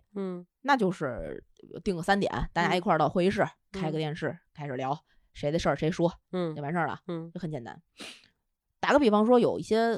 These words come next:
Speaker 2: 可能会议是需要往向上汇报的，那你可能约了这个领导的时间，你就需要提前到这个会议室，然后把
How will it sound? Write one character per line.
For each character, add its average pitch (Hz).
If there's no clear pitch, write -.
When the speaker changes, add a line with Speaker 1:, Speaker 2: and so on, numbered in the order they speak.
Speaker 2:
可 156
能 147
会 226
议 208
是 190
需 214
要 208
往 113
向 226
上 247
汇 226
报 240
的， -
那 156
你 160
可 -
能 110
约 165
了 156
这 156
个 160
领 143
导 165
的 -
时 143
间， 147
你 190
就 311
需 -
要 226
提 202
前 165
到 175
这 156
个 139
会 135
议 117
室， 110
然 143
后 180
把 147